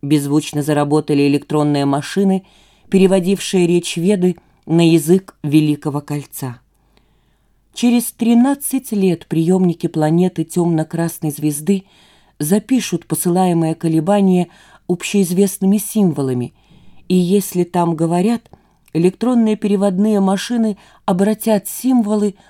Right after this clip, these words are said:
в звук живой чужой речи. Жаль только, думал Дар Ветер, что те далекие не услышат звучного мягкого голоса женщины Земли, не поймут его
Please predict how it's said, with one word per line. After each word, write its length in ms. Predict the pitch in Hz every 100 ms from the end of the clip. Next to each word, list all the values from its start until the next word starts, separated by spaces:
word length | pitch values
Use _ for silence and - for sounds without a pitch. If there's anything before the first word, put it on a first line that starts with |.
| -
в 80 | 160
звук 500 | 165 175 220 214 - _ _ -
живой 580 | 165 175 165 220 - _ -
чужой 500 | 180 156 160 156 151
речи. 460 | 139 127 - - _ _ _ _ _ _ _ _
Жаль 320 | 190 233 285
только, 420 | - 190 175 - 147
думал 340 | 170 170 160
Дар 240 | 151 165
Ветер, 400 | 156 185 190 156 - _ _ _
что 240 | - - 175
те 220 | 170 214
далекие 680 | 185 185 214 208 202 185 170 _ _ _ -
не 180 | 165 196
услышат 500 | 196 - 269 226 190
звучного 600 | 180 202 247 - 202 190
мягкого 640 | 185 196 190 - 185 175
голоса 440 | 156 185 180 - 170
женщины 540 | 170 180 175 180 165
Земли, 480 | 156 160 175 208 - _ _ _ _ 190
не 120 | 190
поймут 500 | 185 180 180 190 175
его 340 | 175 175 170